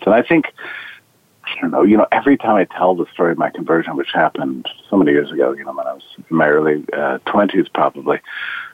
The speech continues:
um, the story is a little different, uh, mainly because I'm always, you know, we, you know, things happen to our, in our, and, and it happened to us in our past, and we,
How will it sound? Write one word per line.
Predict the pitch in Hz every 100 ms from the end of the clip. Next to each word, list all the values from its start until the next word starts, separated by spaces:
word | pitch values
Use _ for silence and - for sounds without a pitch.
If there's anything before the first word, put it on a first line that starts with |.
| -
um, | 98 95 92 95 87
the | 110 -
story | 147 143
is | 117
a |
little | 113 107
different, | 95 104 - 254 294 - -
uh, | 117
mainly | 117 117
because | 113 110 110 95
I'm | 95 95
always, | 98 101 92 - _ _ _ _ _ _
you | 107
know, |
we, | 87 95 87 _ _ _
you | 113
know, | 101
things | 135 127
happen | 120 117 123
to | 101
our, | 85
in | -
our, | 87 85 82 -
and, | 85 82 -
and | 85 - 82
it | - - -
happened | - 92 -
to | 92
us | 82
in | 87
our | 78
past, | 85 101 101 -
and | 80
we, | 73